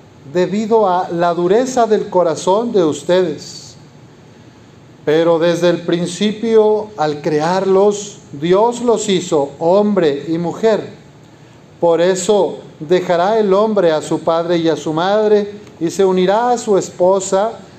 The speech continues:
y serán los dos una sola carne. De modo que ya no son dos, sino una sola carne.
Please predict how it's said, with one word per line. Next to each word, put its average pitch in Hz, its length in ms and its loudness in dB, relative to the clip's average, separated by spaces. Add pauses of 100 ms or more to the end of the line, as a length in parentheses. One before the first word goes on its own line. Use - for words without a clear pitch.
(120)
y 180 80 -4
serán 180 480 0
los 190 180 2
dos 170 400 -2 (120)
una 208 360 0
sola 160 480 -2 (140)
carne. 143 500 -2 (840)
De 135 180 0
modo 220 440 2 (580)
que 170 280 0
ya 208 280 2
no 214 280 0
son 214 520 -2
dos, - 640 -2 (580)
sino 175 560 -2 (140)
una 240 440 0
sola 196 680 -2
carne. 151 480 -2